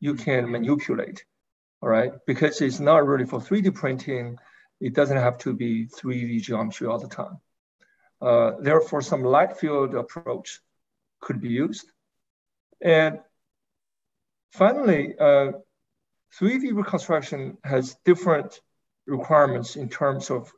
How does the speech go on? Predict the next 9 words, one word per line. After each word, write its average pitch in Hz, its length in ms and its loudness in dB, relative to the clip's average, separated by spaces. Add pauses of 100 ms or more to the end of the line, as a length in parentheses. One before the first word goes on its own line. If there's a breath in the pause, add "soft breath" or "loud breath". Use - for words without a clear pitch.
accuracy 139 500 0
for 135 120 -6
different 120 400 -2
applications. - 640 -10 (520 soft breath)
For 143 120 4
slam, 170 800 4
for - 240 -2
other 156 320 6
applications, 139 760 -4